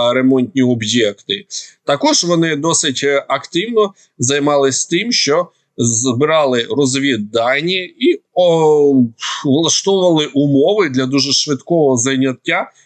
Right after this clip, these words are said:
тієї чи іншої локації, особливо в районі лісосмуг і так далі, по таким сірим зонам. І це все відбувалося на фоні того, що росіяни зберігали досить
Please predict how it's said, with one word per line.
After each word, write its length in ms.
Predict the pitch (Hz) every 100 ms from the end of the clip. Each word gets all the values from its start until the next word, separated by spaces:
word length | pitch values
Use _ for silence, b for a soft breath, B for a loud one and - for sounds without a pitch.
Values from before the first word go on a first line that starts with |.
| b
тієї 400 | - 160 147 120
чи 180 | - 143
іншої 340 | 131 - 127
локації, 600 | 123 120 - 101 98 147
особливо 560 | 113 - 123 127 131 120
в 40 |
районі 400 | 117 143 180 127
лісосмуг 840 | 120 - 156 - - 120 147 131 - B B -
і 140 | 233
так 240 | 160 117
далі, 460 | 113 139 139 143 147 - _ _ _ _ _ - - 131
по 120 | 170
таким 380 | 196 120 160 151
сірим 440 | - 139 139 127 120 _ -
зонам. 640 | 113 120 139 117 98 87 - B B B B B B -
І 120 | 139
це 280 | - 285 285
все 400 | - 262 262 214
відбувалося 1000 | 196 156 175 170 226 285 233 160 185 160
на 120 | 156
фоні 380 | - 196 180 147
того, 400 | 180 208 196 151
що 360 | - 180 170 143 -
росіяни 640 | 139 151 175 180 185 151
зберігали 540 | 127 139 139 160 143
досить 420 | 131 156 - 139